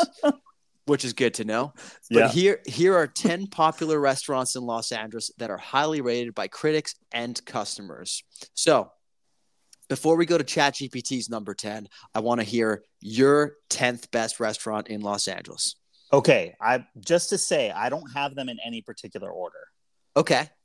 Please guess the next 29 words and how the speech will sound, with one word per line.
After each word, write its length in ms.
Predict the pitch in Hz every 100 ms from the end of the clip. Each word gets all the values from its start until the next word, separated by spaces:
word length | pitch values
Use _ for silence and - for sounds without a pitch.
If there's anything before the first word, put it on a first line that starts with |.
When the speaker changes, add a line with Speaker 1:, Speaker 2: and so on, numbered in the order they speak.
| -
Speaker 2:
okay. 100 | 127
Speaker 1:
Yeah, 260 | 131 82 - _
because 220 | - 131 127
I 80 |
couldn't. 380 | 123 - 107 85 _
It's 220 | 95 90 -
too 160 | 123
much. 360 | 98 85 - - _
Speaker 2:
It's 140 | - -
too 180 | 147
hard. 320 | 120 110 90 - -
Oh, 40 |
so 280 | 151 160 160
Speaker 1:
And 160 | 143 - _ _ _ _ _ _ _ -
I'm 140 | 131
also 340 | 139 143 139 151
gonna 220 | 139 131
preface 400 | - 127 - 120
by 140 | -
saying 320 | 107 - 110 110
I 60 |
tried 320 | 104 - 131 139
to 60 |
pick 220 | - 151
ones 360 | 123 117 113 98
that, 180 | 107 95
like, 220 | 92 92
wouldn't 480 | 110 120 139 151 143
be, 340 | 127 117 113